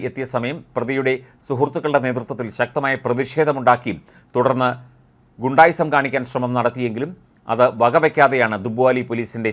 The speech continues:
ശക്തമായ ഇടപെടലിലൂടെ പ്രതിയെ അറസ്റ്റ് ചെയ്ത് ദുബ്ബുവാലി എസ് ഡി ജെ എം കോടതിയിൽ ഹാജരാക്കിയത്. പിന്നീട് കോടതി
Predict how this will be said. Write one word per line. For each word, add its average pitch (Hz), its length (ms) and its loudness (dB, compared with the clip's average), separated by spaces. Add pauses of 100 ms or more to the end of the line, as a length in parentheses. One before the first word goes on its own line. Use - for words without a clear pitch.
ശക്തമായ 113 440 0 (100)
ഇടപെടലിലൂടെ 110 600 -2
പ്രതിയെ 107 280 -4 (120)
അറസ്റ്റ് 107 320 -6 (200)
ചെയ്ത് 104 280 -2 (520)
ദുബ്ബുവാലി 120 460 4 (120)
എസ് - 160 -14
ഡി 127 160 -4
ജെ 117 140 0
എം 104 140 -6
കോടതിയിൽ 104 420 -2
ഹാജരാക്കിയത്. 82 580 -10 (440)
പിന്നീട് 110 320 -4
കോടതി 113 280 0